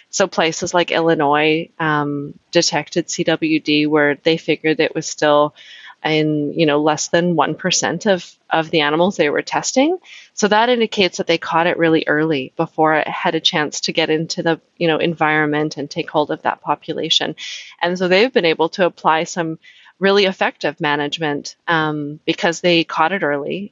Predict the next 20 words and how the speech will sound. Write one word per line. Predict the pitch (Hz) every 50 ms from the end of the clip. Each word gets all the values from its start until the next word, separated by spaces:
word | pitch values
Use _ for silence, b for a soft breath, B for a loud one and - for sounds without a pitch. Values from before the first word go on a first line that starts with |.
| _ _
and | - 160 160 160
they | 156 151 143 - - -
act | - - - - - -
quickly. | - - 170 - _ - 170 165 185 226 - B B B B B B B B _
And | - 170 170 165 165 -
through, | - - - 185 185 180 175 175 170 170 165 -
you | - 175
know, | 170 160
mainly | 160 165 165 180 202 226 220 180 170
harvest | - - - 165 175 202 202 190 175 - -
management, | 160 151 151 156 156 151 - 165 156 165 170 -
which | - - -
is | - 160 -
the | - 160
recommendation | 156 151 156 - 175 170 160 160 156 156 156 151 - - 147
now, | 147 143 147 160 160 147 147
is | 156 156
sort | - - - - 151 147
of | 147 147 160
the, | 156 139 139 139